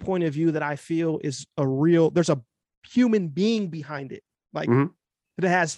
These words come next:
Speaker 1: thoughts and ideas and shit. So that's probably why I found your podcast. It's, you know what I'm saying? 'Cause it, it, it, it, just going down those rabbit holes, going down those wormholes,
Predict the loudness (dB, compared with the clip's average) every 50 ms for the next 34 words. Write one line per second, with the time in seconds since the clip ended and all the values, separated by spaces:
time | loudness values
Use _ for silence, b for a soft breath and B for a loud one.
0 | -8 _ -2 -2 -2 -2 -6 _ -10 -8 -6 -6 -6 -6 -6 -4 0 2 2 2
1 | 2 0 -4 -8 -12 -14 -16 -12 -10 -12 -12 -12 b b b b b b b _
2 | _ -16 -12 -12 -10 -12 -12 -14 -12 -10 -8 -8 -6 -4 -4 -2 0 0 2 2
3 | 2 2 0 0 -2 -6 -10 _ _ _ _ _ -12 -10 -10 -8 -8 -6 -6 -6
4 | -6 -6 -8 -10 -14 _ _ _ -2 0 0 2 2 0 0 0 -2 -4 -10 -14
5 | -16 -20 -20 _ -16 -16 -14 -12 -10 -10 -8 -8 -10 -10 -10 -10 -10 -10 -10 -10
6 | -10 -10 -10 -8 -10 -10 -12 -12 -16 -12 -12 -12 -12 -12 _ -18 -18 -16 -16 -18
7 | -18 _ _ _ -6 -4 -4 -2 0 2 2 4 4 4 2 2 0 0 -2 -2
8 | -2 -4 -6 -6 -6 -6 -6 -6 -6 -6 -6 -6 -4 -4 -2 -2 -2 -2 -2 0
9 | 0 -2 -2 -2 -6 -6 -6 -6 -8 -10 -12 -12 -14